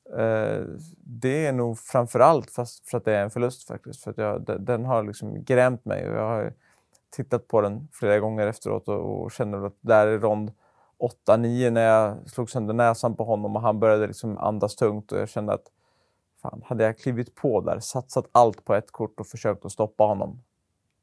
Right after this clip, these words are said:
då tror jag att jag hade lyckats med det. Eh, nu gjorde jag inte det, utan jag tänkte jag skulle ta hem det på poäng istället. Eh, så jag fortsatte defensivt bakom min vänsterjabb.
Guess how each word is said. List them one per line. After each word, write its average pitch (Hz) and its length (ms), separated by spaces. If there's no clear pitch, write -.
då 104 80
tror 101 140
jag 98 60
att - 60
jag 104 80
hade 98 120
lyckats - 340
med - 80
det. - 60
Eh, 104 440
nu 120 100
gjorde 117 200
jag 120 80
inte 120 140
det, 101 100
utan - 200
jag 107 380
tänkte 123 260
jag 117 60
skulle 117 160
ta 123 80
hem 120 200
det 113 80
på - 140
poäng 120 320
istället. 113 380
Eh, 123 320
så - 180
jag 113 340
fortsatte 131 420
defensivt 131 580
bakom 123 240
min 120 120
vänsterjabb. 117 560